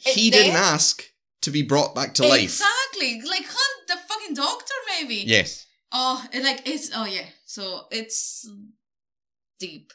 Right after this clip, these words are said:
Speaker 1: What a movie. That's all I can say
Speaker 2: I
Speaker 1: is
Speaker 2: know,
Speaker 1: I was
Speaker 2: it's really,
Speaker 1: blown
Speaker 2: really good.
Speaker 1: away by
Speaker 2: No,
Speaker 1: how
Speaker 2: I
Speaker 1: good. This is up there with, I, I, I mean, I haven't seen many silent films and I haven't seen many films from that era.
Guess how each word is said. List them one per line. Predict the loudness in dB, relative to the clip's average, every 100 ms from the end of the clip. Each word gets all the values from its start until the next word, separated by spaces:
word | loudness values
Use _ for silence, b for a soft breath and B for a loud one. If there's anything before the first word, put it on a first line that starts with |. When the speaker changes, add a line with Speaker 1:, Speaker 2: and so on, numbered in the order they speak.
| _
Speaker 1:
What | -4 -2 0 -2 -4
a | -4
movie. | -2 -4 -6 -14 _
That's | -2 -2 2
all | 2 4
I | 2
can | -2
say | -2 -2
Speaker 2:
I | 0
Speaker 1:
is | -4
Speaker 2:
know, | 2
Speaker 1:
I | 4 6
was | 4 2
Speaker 2:
it's | -2 -4 0
really, | 2
Speaker 1:
blown | 4 4
Speaker 2:
really | 4
good. | 2 2
Speaker 1:
away | 0 0 -4 -8 _ _ _ _ _ _ -2
by | 0
Speaker 2:
No, | 2
Speaker 1:
how | 2
Speaker 2:
I | 0
Speaker 1:
good. | -2 -2
This | 0
is | 0 0 -2
up | -2 0
there | 0 2
with, | 0 -4 -10 _ _ _ _ _ _ _ _ _ _ -8 -6
I, | -8 -4
I, | -4 -2 -4
I |
mean, | -4 -4
I |
haven't | -4 -4
seen | -4 -4 -2
many | -2 -2 -4
silent | -2 -2 -4 -4
films | -2 -2 -4
and | -6
I |
haven't | -6 -6
seen | -6 -4
many | -4 -6
films | -6 -8 -8
from | -8
that | -8 -6
era. | -4 -4